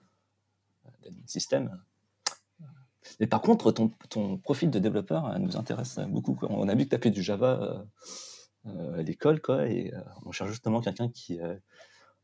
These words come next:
euh, qui, euh, qui a des connaissances sur, notamment, Eclipse, euh. Donc, Eclipse, en fait, c'est pas juste un I D E, c'est aussi une, euh... enfin, ça, ça,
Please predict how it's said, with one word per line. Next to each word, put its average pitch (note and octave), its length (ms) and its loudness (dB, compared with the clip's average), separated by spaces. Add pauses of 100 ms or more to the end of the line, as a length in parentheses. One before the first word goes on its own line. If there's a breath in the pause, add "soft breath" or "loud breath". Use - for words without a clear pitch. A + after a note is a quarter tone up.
(120)
euh, F2 240 -6
qui, F2+ 300 -4
euh, D#2+ 380 -6 (1080)
qui - 100 -4
a E3+ 40 0
des E3 100 -2
connaissances F#3+ 420 0
sur, F#2 240 -2
notamment, G2 320 4
Eclipse, - 460 -4
euh. E2+ 100 0
Donc, - 600 -12 (260)
Eclipse, - 320 4
en F#2 120 6
fait, A#2 120 8
c'est - 120 -12
pas G2+ 80 8
juste A2+ 200 2
un F#2+ 80 4
I F#2+ 60 4
D F#2+ 120 8
E, A2+ 80 6
c'est A#2 200 0
aussi F#2 320 0
une, F2+ 320 -2 (800 soft breath)
euh... D#2+ 320 -2 (420)
enfin, - 240 6
ça, - 240 2
ça, - 240 -8